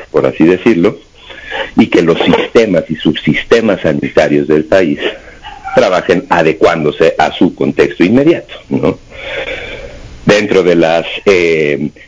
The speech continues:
guianzas de la atención primaria para la salud, que es la, la estrategia que siguen los sistemas sanitarios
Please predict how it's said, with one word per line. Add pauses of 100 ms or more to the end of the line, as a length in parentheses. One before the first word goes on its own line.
(200)
guianzas (400)
de
la
atención
primaria (120)
para
la
salud, (420)
que
es
la, (260)
la
estrategia
que
siguen
los
sistemas
sanitarios